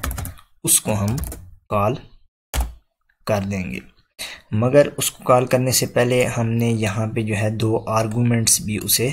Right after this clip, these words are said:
send करने हैं। तो यूज़र से, उससे पहले हमने user से दो numbers जो हैं वो लाजमी इंटर, तो यहाँ पे मैं print कर देता हूँ।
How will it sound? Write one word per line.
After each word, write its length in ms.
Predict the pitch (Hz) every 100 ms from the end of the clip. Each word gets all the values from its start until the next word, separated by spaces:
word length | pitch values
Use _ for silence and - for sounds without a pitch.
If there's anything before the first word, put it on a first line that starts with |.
| -
send 360 | - - 104 104
करने 260 | 98 98 101
हैं। 80 | 101
तो 100 | 110
यूज़र 340 | 104 110 120
से, 240 | 120 113
उससे 440 | - 104 - - 120
पहले 440 | 95 120 127 131
हमने 320 | 117 104 107
user 360 | 117 104 101 107
से 320 | 101 117 139 165 - - -
दो 260 | 110 107 113 139 165 - _ _
numbers 560 | 110 107 113 117 135 135
जो 160 | 110 104
हैं 220 | 98 101
वो 400 | 104 123 156 - -
लाजमी 500 | 104 101 95 107 123
इंटर, 320 | 101 98 123
तो 1400 | - - - - - - - - - _ - - _ _ 110
यहाँ 280 | 117 120
पे 140 | 127 127
मैं 340 | 120 113 -
print 320 | 104 117 120 -
कर 180 | 110 107
देता 180 | 101 107
हूँ। 280 | 104 107